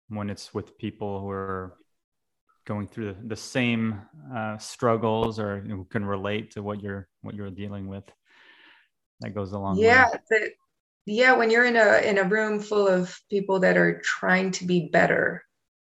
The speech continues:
Speaker 2: that is pretty amazing.
Speaker 1: Yeah.
Speaker 2: Um, because up till then, I was around people that were trying to be their worst,
Speaker 1: Right.
Speaker 2: basically.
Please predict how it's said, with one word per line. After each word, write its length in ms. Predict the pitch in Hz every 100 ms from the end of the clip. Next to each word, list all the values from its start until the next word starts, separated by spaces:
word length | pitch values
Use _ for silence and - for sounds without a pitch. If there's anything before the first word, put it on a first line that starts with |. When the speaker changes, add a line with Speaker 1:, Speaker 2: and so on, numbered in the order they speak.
| _ _ _ _ -
Speaker 2:
that 140 | 175
is 260 | 175 170 165
pretty 460 | - - 196 185 170
amazing. 680 | 165 151 151 - - - 165 _ _ _ -
Speaker 1:
Yeah. 340 | 117 170 160
Speaker 2:
Um, 80 | 160
because 540 | 165 170 165 - - -
up 200 | 180 180
till 240 | - 185 170
then, 640 | 170 165 160 156 156 156 _ _ _ _ _ _ _ -
I 260 | 175 226 269
was 140 | 156
around 400 | 151 160 156 156
people 340 | 160 156 160 156
that 160 | 151 135
were 100 | 151
trying 280 | - 190 165
to 40 |
be 160 | - 147
their 240 | 135 135
worst, 580 | - 165 - - - - - _ -
Speaker 1:
Right. 80 | 151
Speaker 2:
basically. 640 | 131 104 - - 180